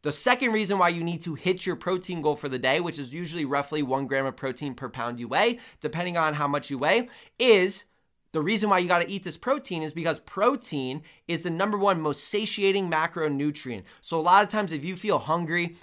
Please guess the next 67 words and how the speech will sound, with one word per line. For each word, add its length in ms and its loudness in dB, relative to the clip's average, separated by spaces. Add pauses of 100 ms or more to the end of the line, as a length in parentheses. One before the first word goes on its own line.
and 100 -4
you 80 -2
wanna 140 2
eat 160 -4
a 20 -4
bunch 240 -4
of 80 -6
dessert 520 2 (120)
and 100 -4
you 100 2
wanna 180 4
binge 400 -2
eat, 240 -4 (180)
that's 340 6
what's 160 -2
gonna 220 0
be 220 -2
rough 400 2
on 120 0
the 100 -4
holidays. 420 0
That's 180 2
what's 140 -6
gonna 160 -6
make 120 -4
you 80 -8
feel 160 -6
like 140 -4
crap 240 0
on 80 -4
the 80 -6
holidays. 400 -2 (180)
And 80 -6
if 80 -4
you 80 -2
wanna 200 4
avoid 340 0
binge 240 -4
eating 240 -2
and 80 -2
just 180 -8
eating 220 -4
a 60 0
bunch 240 -4
of 120 -6
unnecessary 680 -2
food, 340 -2 (240)
if 240 4
you 140 -4
hit 260 -2
your 120 -2
protein 500 -2
goal 340 2 (220)
and 160 -2
front 400 0
load 180 2
your 140 2
day 300 0
with 180 -4
more 280 0
protein 440 -4
in 80 -4
the 80 -2
beginning 400 0
of 100 -2
your 120 0
day, 380 0